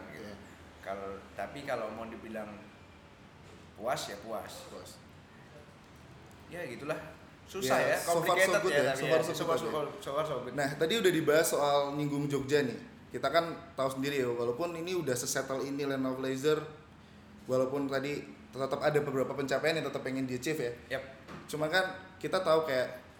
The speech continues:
Speaker 2: eh, kamu sih, kamu kan, eh, new player lah di industri ini.
Speaker 1: Hmm.
Speaker 2: B-, baru beberapa tahun kan, dan
Speaker 1: Yap.
Speaker 2: sebelum-sebelumnya udah ada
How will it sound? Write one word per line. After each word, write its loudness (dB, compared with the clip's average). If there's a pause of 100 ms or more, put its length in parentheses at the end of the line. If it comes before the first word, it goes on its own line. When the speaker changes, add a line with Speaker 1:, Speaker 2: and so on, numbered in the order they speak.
(120)
Speaker 2:
eh, 2 (800)
kamu 0
sih, 0
kamu 0
kan, -2 (640)
eh, -2 (160)
new -2
player 8
lah 2 (120)
di -4
industri -2
ini. -6
Speaker 1:
Hmm. -8 (320)
Speaker 2:
B-, -14 (180)
baru 0
beberapa 0
tahun 6
kan, -4 (100)
dan 4
Speaker 1:
Yap. -8
Speaker 2:
sebelum-sebelumnya -2
udah 4
ada 2